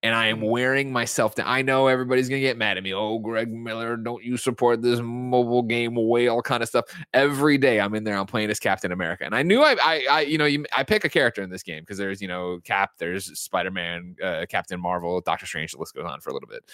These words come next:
Speaker 1: But you, the whole point is, like, you're making them your own, right? You're changing their costume. You're doing this. You get all these different costume pieces and you mix and match or you make a set or whatever, blah, blah, blah. And so in previews, I played as Spidey. And, uh, obviously Spider-Man has a million great costumes. You can make anything
Speaker 2: Mm.
Speaker 1: look good. And I'd seen all the Captain America suits.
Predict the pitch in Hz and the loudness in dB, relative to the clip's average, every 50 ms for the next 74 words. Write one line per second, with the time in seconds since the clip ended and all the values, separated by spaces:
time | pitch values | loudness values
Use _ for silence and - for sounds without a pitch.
0 | - - - - _ _ - 104 127 113 113 123 127 120 131 123 135 120 - 147 | -20 -20 -20 -20 _ _ -4 -2 -2 -2 -2 -2 0 2 4 6 6 4 4 4
1 | 135 127 123 110 113 113 - - 104 113 113 110 - 131 131 135 143 143 143 147 | 4 4 4 4 4 2 2 0 -2 -2 -2 -2 -2 -2 -2 0 2 4 4 6
2 | 170 190 139 104 98 98 120 101 107 107 - - 120 113 120 127 131 131 127 - | 6 4 4 4 2 2 0 0 -2 -4 -4 -4 -4 -4 -4 -4 -4 -2 0 0
3 | 156 170 185 - - 98 82 78 87 95 90 107 110 117 117 120 117 113 120 113 | 0 0 0 -2 -6 -10 -10 -8 -8 -8 -6 -6 -6 -4 -6 -6 -8 -6 -2 2
4 | 123 127 123 123 127 127 117 139 - 131 113 - 127 127 - - 117 110 - 131 | 4 6 6 6 4 2 0 -2 -4 -4 0 0 0 0 0 -2 -10 -10 -8 -8
5 | 131 - - 90 85 85 92 98 95 104 101 - - 78 95 104 92 82 - 78 | -8 -8 -8 -10 -12 -12 -12 -10 -8 -8 -10 -10 -10 -6 -4 -4 -4 -4 -8 -12
6 | 76 87 82 87 95 95 - - - 101 90 82 78 78 76 80 76 67 64 64 | -14 -16 -12 -8 -8 -8 -8 -8 -6 -4 -4 -2 -2 -4 -4 -6 -6 -10 -14 -14
7 | 62 67 98 113 113 - - - - - - - - - 117 123 - 147 139 135 | -6 -2 -2 0 -2 -2 -6 -12 -20 -20 -20 -14 -10 -8 -2 2 2 4 4 2
8 | 131 - - 185 220 226 214 151 131 131 113 107 - 131 120 110 - - - 135 | 0 0 0 2 4 4 4 6 6 4 4 4 4 4 4 2 2 2 2 2
9 | 131 110 85 87 92 - 98 104 95 104 101 113 117 107 - 107 98 - 131 127 | 2 0 -2 -6 -8 -8 -6 -4 -2 -2 0 0 -2 -4 -6 -8 -2 0 2 2
10 | 117 104 101 98 104 98 98 98 104 117 117 110 101 95 90 73 - - 76 73 | 2 0 0 -2 -2 -4 -4 -4 -2 -2 -2 -2 0 0 -2 0 0 0 0 0
11 | - - 80 92 98 95 92 98 95 92 98 107 107 135 110 87 92 92 - - | -2 -6 -12 -14 -14 -10 -8 -6 -4 -2 -2 -2 -4 -6 -6 -6 -6 -6 -2 0
12 | 120 113 92 80 - - - - - - - - 127 123 127 127 - - - 175 | 2 2 2 0 -2 -8 -20 -20 -12 -6 -2 0 0 0 0 0 0 0 2 4
13 | 185 202 185 139 123 185 - 143 123 - - 107 101 107 131 156 160 - - - | 4 4 4 4 2 2 0 -2 -2 -2 -4 -4 -2 2 4 4 2 2 0 -4
14 | - - 90 82 - - - | -8 -6 -8 -8 -10 -12 -14